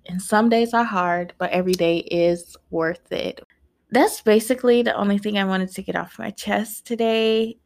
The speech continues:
I wanted to come back and reintroduce myself and let y'all know that I am coming back. So get ready. <laughs>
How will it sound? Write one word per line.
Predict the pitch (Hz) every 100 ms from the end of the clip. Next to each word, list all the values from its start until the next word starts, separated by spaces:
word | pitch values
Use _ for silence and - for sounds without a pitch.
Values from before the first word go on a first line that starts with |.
| -
I |
wanted | 190 190 190
to | 185
come | 180 196 196
back | 190 190 185
and | -
reintroduce | 185 185 180 180 185 185 214 214
myself | 208 196 196 202 190 185 185 185 _
and | - 180 175 170 180 - - - - _ _
let | 202 202
y'all | 196 190 202
know | 233 247 240
that | 226 190 185
I | 254
am | 262 269 269 _ _ _ _
coming | - 233 247
back. | 240 196 214 _ _ _ _ _ _ _
So | _ - 190 180 180 175 180 180 _ _ _ _ _ _ _ _ _ _ _ -
get | 214 190
ready. | 180 180 196
<laughs> | 254